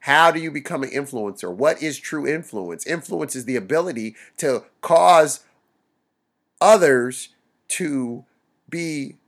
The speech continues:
greatly enhanced, to change an environment, to have an impact, to, to exert, uh, power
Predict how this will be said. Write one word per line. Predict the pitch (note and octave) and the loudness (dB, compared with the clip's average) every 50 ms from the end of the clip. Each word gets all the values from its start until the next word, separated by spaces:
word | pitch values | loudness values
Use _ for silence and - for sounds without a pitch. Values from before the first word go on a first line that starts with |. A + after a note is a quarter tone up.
| _ _ - | _ _ -10
greatly | A2+ C3+ D#3+ F3+ G3 G#3+ - F3 G3+ G3+ G3+ | -4 0 4 4 4 4 2 -2 -2 0 0
enhanced, | G3 G3 D#3 D3+ C3+ G#2 G2 F#2+ G2 G#2 C3 - - - _ _ _ - | 0 0 -2 -4 -4 -4 -4 -4 -4 -6 -8 -10 -12 -16 _ _ _ -8
to | - C3+ | -6 -6
change | - - - F3 E3+ F3 F3 F3+ E3+ F#3+ | -6 -4 -4 -2 -2 0 -2 -2 -2 -2
an | F#3+ F#3 | -2 -2
environment, | F#3 E3+ C#3 C#3 B2+ A#2+ A2+ G#2+ G#2+ G#2 A2+ A#2 A2 | -2 0 4 6 6 6 6 4 2 2 -2 -6 -6
to | - C#3 C3+ | -6 -4 0
have | D3+ D#3 D#3 D#3 | 2 2 2 2
an | E3+ - - - | 0 -4 -6 -6
impact, | F#3 F#3 E3 C3+ - B2+ F#2+ F2 E2+ E2+ - _ _ _ _ _ _ _ - | -4 -4 -4 -6 -6 -6 -6 -6 -6 -8 -14 _ _ _ _ _ _ _ -12
to, | - D#3 - - - - - | -8 -8 -8 -8 -10 -12 -8
to | - F3+ C#3 C#3 | -8 -6 -4 -4
exert, | B2+ G#2+ G#2+ A2+ E3+ F#3+ - - - - _ _ _ _ _ _ - | -6 -6 -4 -2 0 2 2 0 0 -4 _ _ _ _ _ _ 0
uh, | C3 B2+ A#2 A2 G2 - - - _ - | 2 4 4 2 2 0 -4 -8 _ -16
power | - - D#3 D#3+ D#3+ F3 F3 D3 B2+ A2 G2 F2+ - | -6 -2 0 4 4 6 6 6 4 2 0 -2 -8